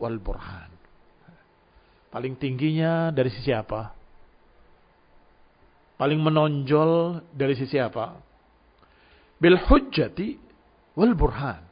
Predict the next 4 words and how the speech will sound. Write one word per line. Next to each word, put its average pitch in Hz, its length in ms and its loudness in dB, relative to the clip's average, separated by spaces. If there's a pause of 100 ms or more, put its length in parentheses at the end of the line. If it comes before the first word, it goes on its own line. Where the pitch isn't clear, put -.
(540)
Dari 180 240 6
sisi 208 240 -4
hujjah, 135 720 -4 (400)
bukti-bukti, 165 880 0